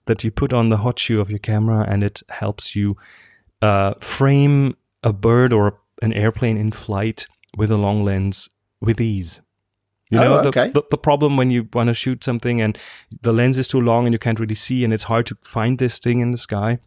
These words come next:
Speaker 2: Ah,
Speaker 1: And
Speaker 2: right. Yes, yes.
Speaker 1: this one adds a little, like, red crosshair on top of the, the, the thing that's flying, and you hold the camera at your outstretched arm, so you're not have, you don't have it at your, at your eye,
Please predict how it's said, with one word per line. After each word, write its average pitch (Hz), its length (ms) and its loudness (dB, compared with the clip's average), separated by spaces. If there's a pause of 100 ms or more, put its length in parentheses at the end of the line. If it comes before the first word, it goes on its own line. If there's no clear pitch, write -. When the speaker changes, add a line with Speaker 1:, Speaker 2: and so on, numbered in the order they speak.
(380)
Speaker 2:
Ah, 113 240 4
Speaker 1:
And 143 80 4
Speaker 2:
right. 101 180 2
Yes, 98 320 -6
yes. 120 340 -10
Speaker 1:
this 156 240 0
one 151 120 0
adds 123 260 0
a 123 60 2
little, 123 260 2
like, 113 220 0
red 104 400 0 (420)
crosshair 104 720 -2 (280)
on 110 140 0
top 107 340 -4
of - 300 -4
the, 98 340 2
the, 95 280 -2
the 95 140 -2
thing 123 240 2
that's 107 200 0
flying, 107 500 2
and 101 120 0
you 107 80 2
hold 113 240 2
the 113 80 -4
camera 113 420 0
at 110 140 -6
your 101 180 -2 (220)
outstretched 107 680 0
arm, 104 320 2
so 104 140 0
you're 104 100 2
not 98 220 -2
have, 104 260 -4
you 104 140 -6
don't 107 200 0
have 110 180 -2
it 101 100 -4 (100)
at - 180 -6
your, 98 220 -4 (140)
at 98 160 -6
your 98 120 -2
eye, 92 220 -2